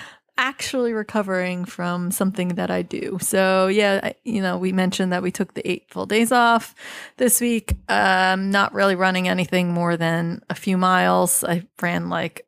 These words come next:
a five K today, ran two miles the other day. Just keep it real light, simple, keep the legs loose after some time off, and, uh, figure out what we're gonna do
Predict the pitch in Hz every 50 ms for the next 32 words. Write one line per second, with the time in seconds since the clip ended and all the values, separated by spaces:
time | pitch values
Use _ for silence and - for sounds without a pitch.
0 | _ _ - - - - - 180 175 170 - - - 180 175 175 180 175 180 175
1 | 170 170 170 170 170 170 165 160 156 - - 185 175 170 165 165 160 - 170 165
2 | 160 160 160 160 165 170 165 165 165 160 - - - - - - - - - -
3 | - - - - - - _ _ _ - - 320 277 - - - 302 277 302 294
4 | - 226 233 240 233 226 220 226 214 - - - 226 208 - 226 220 220 214 202
5 | - - 226 208 - 202 185 190 190 196 190 185 190 196 196 185 - 196 185 180
6 | - - 190 - - 196 185 - - 185 185 180 180 175 180 180 175 - - 190
7 | 175 175 175 175 175 170 175 175 175 170 - 185 185 185 185 185 185 185 175 -
8 | - 220 214 214 220 220 220 220 - - - - 226 226 233 226 226 220 240 240
9 | 240 240 240 240 226 226